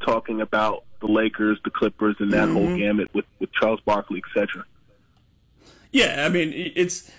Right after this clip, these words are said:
Speaker 2: I've, I've discovered that too, and just in reaching out, that we can get more in depth now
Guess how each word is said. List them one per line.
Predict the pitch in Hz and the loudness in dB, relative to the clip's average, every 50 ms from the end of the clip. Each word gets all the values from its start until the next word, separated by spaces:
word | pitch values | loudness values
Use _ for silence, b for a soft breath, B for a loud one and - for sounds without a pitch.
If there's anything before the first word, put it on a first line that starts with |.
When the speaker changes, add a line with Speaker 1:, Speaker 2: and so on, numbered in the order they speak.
| B B B _ - 170 | B B B _ 0 2
Speaker 2:
I've, | 180 196 208 - | 2 2 2 2
I've | 170 185 190 185 | 2 2 2 0
discovered | 180 - - 202 196 185 180 | -2 -2 0 0 0 2 2
that | 175 170 151 - | 2 0 0 0
too, | - 202 185 185 180 | -2 0 2 2 2
and | 165 151 139 | 2 2 0
just | 160 165 160 - 156 | -2 -4 -4 -4 -6
in | 135 139 | -4 -4
reaching | 175 185 - 160 156 160 | -4 -4 -2 -2 0 2
out, | 151 151 147 143 135 | 2 2 2 0 0
that | 139 135 139 131 - - b b b b b b b b _ _ _ - - | 0 0 0 0 -2 -8 b b b b b b b b _ _ _ -8 -4
we | - 196 214 | -2 -2 0
can | 175 180 175 | 0 0 2
get | 170 196 165 160 170 | 2 2 2 2 0
more | 165 170 175 185 190 | -2 0 0 2 2
in | - 160 165 160 139 120 | 2 2 2 0 0 0
depth | - 180 185 214 - - 160 | 2 2 2 2 0 -4 -4
now | 160 160 156 147 143 143 139 135 135 - | -2 0 0 0 0 0 -2 -4 -6 -10